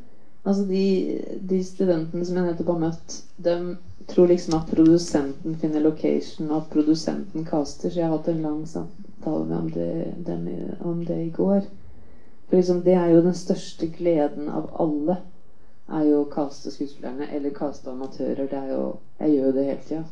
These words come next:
Jeg, jeg kan jo ikke holde meg når jeg ser noen på bussen som jeg har lyst, så må jeg liksom gå bort og beklage at jeg forstyrrer, men kan jeg få ta nummeret ditt? Kunne du komme på prøvefilming?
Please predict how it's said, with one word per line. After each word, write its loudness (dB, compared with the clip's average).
Jeg, -2
jeg -4
kan -6
jo -4
ikke -8
holde 0
meg 0
når 0
jeg -8
ser -6
noen -6
på -4
bussen -6
som -8
jeg -8
har -6
lyst, -10
så -8
må -2
jeg -4
liksom -6
gå 0
bort -10
og -8
beklage -6
at -8
jeg -8
forstyrrer, -8
men -10
kan 0
jeg 0
få -8
ta -4
nummeret -6
ditt? -4
Kunne -4
du -2
komme -2
på -4
prøvefilming? -4